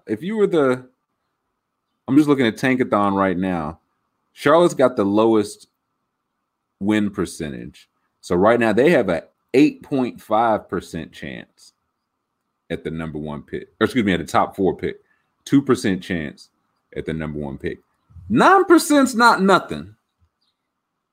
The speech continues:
If I told you it was a nine percent chance you get struck by lightning if you leave your house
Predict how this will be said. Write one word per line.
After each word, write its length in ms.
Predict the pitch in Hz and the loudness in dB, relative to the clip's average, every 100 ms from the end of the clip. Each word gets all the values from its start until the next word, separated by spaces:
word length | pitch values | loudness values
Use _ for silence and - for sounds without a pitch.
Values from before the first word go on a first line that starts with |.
| _ _ _ _ _ _ _ _ _ _ _ _ - | _ _ _ _ _ _ _ _ _ _ _ _ -4
If 100 | 143 | 0
I 80 | 202 | 4
told 200 | 220 185 | 4 2
you 80 | 190 | 4
it 120 | 160 | 4
was 100 | 143 | 4
a 80 | 127 | 0
nine 400 | 139 156 160 160 | 0 0 0 -2
percent 420 | 151 151 143 117 | -6 -4 -6 -6
chance 540 | 147 131 101 - - _ _ | -8 -6 -8 -12 -20 _ _
you 120 | 110 120 | -4 0
get 160 | 117 | 0
struck 340 | 110 120 120 92 | 0 2 2 4
by 120 | 104 | 2
lightning 440 | 101 104 85 90 | 4 2 0 -4
if 120 | 85 92 | -8 -6
you 140 | 92 | -4
leave 200 | 92 90 | -2 -2
your 160 | 90 85 | -2 -2
house 460 | 90 76 - - | -2 -4 -10 -20